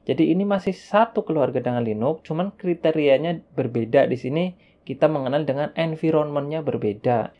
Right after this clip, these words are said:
Environment itu lingkungan, kayak contohnya, eh, di Indonesia dengan di luar negeri itu beda. Contoh kalau di sini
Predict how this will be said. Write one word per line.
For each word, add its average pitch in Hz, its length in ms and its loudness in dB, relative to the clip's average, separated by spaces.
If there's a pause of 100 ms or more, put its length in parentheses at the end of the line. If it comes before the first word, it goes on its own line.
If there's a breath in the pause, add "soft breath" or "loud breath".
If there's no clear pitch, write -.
Environment 143 560 -4
itu 180 160 0
lingkungan, 160 560 -2
kayak 120 400 -2
contohnya, 131 720 -2
eh, 123 220 2
di 143 80 2
Indonesia 139 640 0
dengan 123 320 -6
di 123 160 -4
luar 127 240 4
negeri 143 400 -2
itu 139 160 -6
beda. 120 420 2 (640)
Contoh 117 300 -6
kalau 113 160 -4
di 117 80 -16
sini 117 280 -4